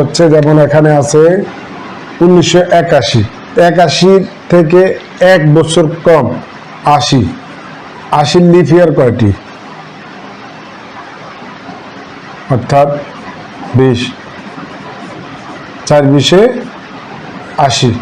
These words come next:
তাহলে লিপ ইয়ার হলো বিশটি। তাহলে আশি যোগ বিশ। বছরের কততম দিন? বছরের ফেব্রুয়ারির দুই তারিখ, অর্থাৎ জানুয়ারি একত্রিশ প্লাস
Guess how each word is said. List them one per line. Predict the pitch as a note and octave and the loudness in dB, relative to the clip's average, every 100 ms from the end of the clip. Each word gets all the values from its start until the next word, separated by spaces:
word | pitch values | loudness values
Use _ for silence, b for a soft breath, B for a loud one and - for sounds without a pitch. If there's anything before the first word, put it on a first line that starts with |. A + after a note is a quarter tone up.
| - - | -10 -16
তাহলে | - D3 D#3+ | -2 2 6
লিপ | D#3 C#3 | 4 4
ইয়ার | E3+ F3 | 4 4
হলো | F#3 A3+ C4 - - - - - - - - E3 | 4 4 2 -4 -14 -20 -20 -20 -18 -18 -4 2
বিশটি। | E3+ E3 D#3 D3 G#2+ - - - - | 4 2 0 0 0 -6 -20 -20 -2
তাহলে | C#3+ D#3 E3 E3 - - - - - D#3+ | 2 6 4 2 -8 -16 -18 -8 0 2
আশি | D#3 - D#3+ E3 A#3+ - - - - - - A#2 C3+ | 2 2 4 4 2 -2 -8 -18 -20 -18 -2 0 2
যোগ | D3+ C#3+ C3+ C3 | 2 4 4 4
বিশ। | C3+ A#2 - - - - - - - - - - - - - - C3 | 4 2 0 -6 -8 -12 -18 -18 -18 -18 -18 -18 -18 -18 -12 0 2
বছরের | D#3+ G#3 G#3 G#3+ | 4 4 4 2
কততম | G#3 G3 G3 D#3 B2+ | 2 2 2 2 2
দিন? | A#2 G2+ G2 - - - - - - | 2 0 -4 -14 -20 -20 -20 -6 0
বছরের | D3+ D#3 F#3 G3 A3 G#3+ - - | 0 2 4 4 2 -2 -12 -2
ফেব্রুয়ারির | D#3+ D#3 F3 F3+ D3 | 2 4 6 4 4
দুই | E3 C3+ | 2 4
তারিখ, | C#3+ C3+ B2+ | 2 2 2
অর্থাৎ | D#3+ C3 B2 | 2 2 2
জানুয়ারি | E3 E3+ E3+ E3 E3 | 4 4 4 4 4
একত্রিশ | D#3+ D#3 D#3 E3+ F#3+ G#3+ A3+ - - - - - - - - - - - - - - - - - - - - | 4 0 2 4 6 4 2 -4 -12 -20 -20 -20 -20 -20 -20 -20 -20 -20 -20 -20 -20 -20 -20 -20 -20 -20 -10
প্লাস | - D3+ F3 | 0 2 2